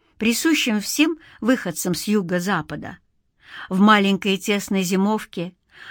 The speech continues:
он казался совершенным медведем, хозяином тайги. Только никакого хозяйства у Витольда не было. Незваным гостем обосновался чужак в заброшенной зимовке,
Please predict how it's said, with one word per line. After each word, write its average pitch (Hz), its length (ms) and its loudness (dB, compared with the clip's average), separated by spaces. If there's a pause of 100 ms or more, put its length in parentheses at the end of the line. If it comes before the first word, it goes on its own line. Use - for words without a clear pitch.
(140)
он 262 160 6
казался 240 500 2
совершенным 254 880 6
медведем, 190 800 2 (360)
хозяином 185 600 2
тайги. 170 640 -2 (800)
Только 294 320 6
никакого 262 540 4
хозяйства 220 680 0
у 220 120 2
Витольда 190 540 0
не 180 260 2
было. 151 340 -4 (1040)
Незваным 269 680 8
гостем 175 680 2 (200)
обосновался 190 760 0
чужак 202 540 -2
в 175 40 -8
заброшенной 190 680 -2
зимовке, 190 680 -2